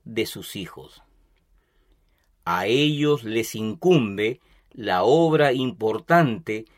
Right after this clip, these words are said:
de formar el carácter de estos hijos. Las instrucciones que les dieron en la niñez los seguirán durante toda la vida.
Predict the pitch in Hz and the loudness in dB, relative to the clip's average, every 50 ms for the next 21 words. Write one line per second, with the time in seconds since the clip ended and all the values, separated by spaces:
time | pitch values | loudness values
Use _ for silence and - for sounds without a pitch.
0 | _ _ _ - 98 113 113 - - 95 98 98 98 110 117 139 160 170 170 170 | _ _ _ -4 -2 -2 -2 -2 -2 -4 -4 -4 -2 2 4 4 4 4 2 -4
1 | _ _ _ _ _ - - 117 113 - - - - 107 101 120 180 208 - _ | _ _ _ _ _ -8 -6 -6 -6 -6 -8 -4 -2 -2 0 0 0 -2 -2 _
2 | _ - - 127 120 156 - - 101 92 104 104 - - - 98 92 - - 87 | _ -6 -4 -4 -4 -4 -10 -16 -8 -6 -6 -6 -6 -6 -10 -10 -10 -10 -12 -14
3 | 80 - - - - - - _ _ _ _ _ _ _ _ _ _ _ _ _ | -14 -16 -18 -20 -20 -20 -20 _ _ _ _ _ _ _ _ _ _ _ _ _
4 | _ _ _ _ _ _ _ - 135 139 147 - - _ - 170 170 165 165 - | _ _ _ _ _ _ _ -2 0 0 0 0 -2 _ 2 4 4 4 2 2
5 | 156 156 160 - - - 196 214 208 170 127 120 123 120 120 - _ - 123 117 | -2 -2 -2 -2 -6 -2 4 4 6 6 4 2 0 -2 -4 -8 _ -6 -4 -2
6 | 113 113 107 - 123 147 156 147 123 113 110 107 - _ _ _ _ _ - - | -2 -2 -4 -2 -2 2 2 2 2 2 0 -4 -6 _ _ _ _ _ -8 -6
7 | 110 110 113 127 151 170 160 135 123 117 117 131 151 185 220 - - _ _ _ | -4 -2 0 2 2 2 2 2 0 0 0 2 0 0 0 -4 -14 _ _ _
8 | _ _ _ _ _ _ - 98 95 95 - - - 101 95 95 101 110 127 135 | _ _ _ _ _ _ -12 -8 -8 -6 -8 -8 -10 -10 -10 -8 -6 0 2 2
9 | 147 160 160 165 165 _ _ _ _ _ _ - 113 123 123 117 110 110 110 90 | 4 2 2 -2 -4 _ _ _ _ _ _ -6 0 2 2 2 2 0 -4 -6
10 | 82 104 95 82 _ _ - 180 196 185 139 127 117 101 98 92 85 82 92 92 | -8 -10 -10 -10 _ _ 2 4 4 4 2 0 -2 -2 -2 -4 -4 -6 -10 -10
11 | 87 73 69 - | -12 -12 -14 -18